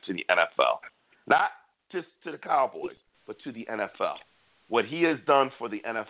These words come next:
L is, uh, you know, there, there aren't many in history that have done what he has done for the N F L. There aren't many. So y'all go ahead and do your research. Then come talk to me. Not even gonna waste time getting into it. So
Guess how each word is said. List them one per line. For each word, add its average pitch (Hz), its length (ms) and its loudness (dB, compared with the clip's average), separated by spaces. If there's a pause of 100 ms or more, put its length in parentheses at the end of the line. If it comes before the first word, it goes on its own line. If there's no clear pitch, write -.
L 92 380 -2 (440)
is, 95 240 -8 (500)
uh, - 60 -2 (200)
you 104 160 -10
know, 87 180 -4 (360)
there, 110 120 0 (100)
there 123 160 6
aren't 151 240 4
many 135 340 -6
in 120 80 -10
history 107 600 -8 (480)
that 113 160 0
have 104 220 -4
done 123 280 6
what 98 160 -6
he 117 180 -8
has 107 160 -6 (120)
done 90 360 -2 (300)
for 117 100 0
the 101 120 -6
N 101 120 -6
F 92 100 -8 (100)
L. 85 140 -4 (580)
There 101 80 6
aren't 113 220 8
many. 95 240 -6 (840)
So 95 280 -2
y'all 113 240 4
go 113 80 -2
ahead 113 180 0
and 107 80 -8
do 107 80 -8
your 101 160 -8
research. 95 440 -10
Then 120 120 -2
come 98 200 0
talk 85 300 -2
to - 60 -20
me. 78 120 -20 (260)
Not 101 120 6
even 95 100 0
gonna 90 120 -2
waste - 180 -6
time 90 240 2
getting - 200 -10
into - 260 -16
it. - 60 -18 (480)
So - 180 -2